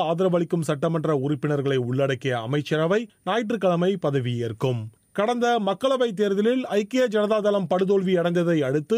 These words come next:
நிதிஷ்குமார் ராஜினாமா செய்தார். நரேந்திர மோடி முன்னிறுத்தப்படுவதை எதிர்த்து பாஜகவுடனான நெடுங்கால கூட்டணியை முறித்து கொண்ட நிதிஷ்குமார் தோல்விக்கு பொறுப்பேற்க வேண்டிய நிலை வந்தது. மிகவும் பின்தங்கிய தலித் பிரிவை சேர்ந்த ஜித்தன் ராம் மாஞ்சியை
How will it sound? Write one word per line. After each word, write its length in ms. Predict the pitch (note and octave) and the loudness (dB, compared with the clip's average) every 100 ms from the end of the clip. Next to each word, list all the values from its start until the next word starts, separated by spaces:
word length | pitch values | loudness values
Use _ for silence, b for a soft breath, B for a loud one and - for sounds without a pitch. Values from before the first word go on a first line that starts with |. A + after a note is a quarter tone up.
| A#3+ | 0
நிதிஷ்குமார் 800 | G3+ G3+ A3 - F#3+ F#3+ G#3+ G#3+ | 0 0 -2 -2 -2 0 0 0
ராஜினாமா 680 | D#3+ E3+ E3 D#3+ D3+ C#3+ | -2 0 0 0 0 0
செய்தார். 460 | C3 B2+ B2 G3 B3 b b | -2 -4 -2 -2 -2 b b
நரேந்திர 380 | E3 A3 C#4 C#4 | -2 0 0 0
மோடி 280 | B3 A#3 A#3 | 2 2 2
முன்னிறுத்தப்படுவதை 960 | A#3 G#3 A3 G#3 F#3+ D#3+ F3 E3+ E3 C3+ | 2 2 2 0 -2 0 0 0 0 -2
எதிர்த்து 420 | C3 D#3 F3 G#3+ A3+ F3+ | 0 0 0 0 0 0
பாஜகவுடனான 1040 | D3 F3+ F#3 G#3+ F#3+ F#3+ E3 E3 E3 D#3+ D3 | 0 0 0 -2 0 0 0 0 0 -2 0
நெடுங்கால 480 | C#3+ F3 F3+ E3+ D#3 | 0 2 2 0 -2
கூட்டணியை 560 | D#3+ D#3 D3+ D3+ C#3+ C3+ | -2 -2 0 0 0 -2
முறித்து 360 | B2 C#3+ C#3 C3 | -2 -4 -4 -2
கொண்ட 220 | C3+ B2+ | -2 -2
நிதிஷ்குமார் 800 | A#2+ C#3 D3+ - C#3 E3+ G3+ F3 | -2 -2 -2 -2 -2 0 -2 -4
தோல்விக்கு 520 | - G3 F#3+ F#3+ D#3+ D#3+ | 0 2 2 0 0 -2
பொறுப்பேற்க 560 | D3 D#3+ D3+ D3 C#3+ | 0 0 0 0 -2
வேண்டிய 260 | C#3+ C3+ C3 | -2 -2 -2
நிலை 240 | B2+ E3+ A3 | 0 0 0
வந்தது. 420 | D3 B2 A#2 A#2 A2+ A2+ B B | -2 -2 -2 -2 -4 -8 B B
மிகவும் 400 | G#3+ B3 C4+ C4+ | -2 0 0 0
பின்தங்கிய 680 | B3 A3+ A3+ G#3+ G3+ G3+ A#3 F#3 | 0 0 0 0 2 2 2 2
தலித் 320 | F#3 A3 F3 | 0 0 -2
பிரிவை 340 | G#3 G3+ F#3+ | 0 2 2
சேர்ந்த 400 | F#3 F3+ F3+ G#3 | 2 0 2 0
ஜித்தன் 320 | F3+ F3 F#3 F3 | 0 0 0 0
ராம் 260 | E3 C3+ | -2 -2
மாஞ்சியை 480 | A#2+ D#3+ D#3 F3+ | -2 -2 0 0